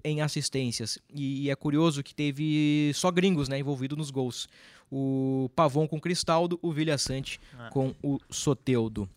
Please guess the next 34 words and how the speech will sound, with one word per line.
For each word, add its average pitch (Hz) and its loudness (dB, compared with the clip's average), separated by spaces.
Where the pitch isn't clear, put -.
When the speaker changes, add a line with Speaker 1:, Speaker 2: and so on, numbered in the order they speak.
Speaker 1:
Muito 185 4
bem. 123 6
O - 4
João 185 8
citou 156 6
o 151 6
Pavon, 135 8
que 123 0
saiu 135 2
com 139 -2
desconforto 127 -4
muscular. 147 0
Nós 147 -2
temos 190 -2
alguma 151 0
atualização 139 -2
do 143 0
Diego 151 2
Costa? 151 -2
Speaker 2:
Do 135 -12
Diego 147 -6
Costa, 180 -2
não. 196 0
Ele 147 0
também, 170 -4
não, 151 -4
a 143 -6
princípio, 156 -12
não, 180 -6
não 175 -6
teve 180 -6
lesão 175 -2
confirmada. 160 -6
É, 139 -2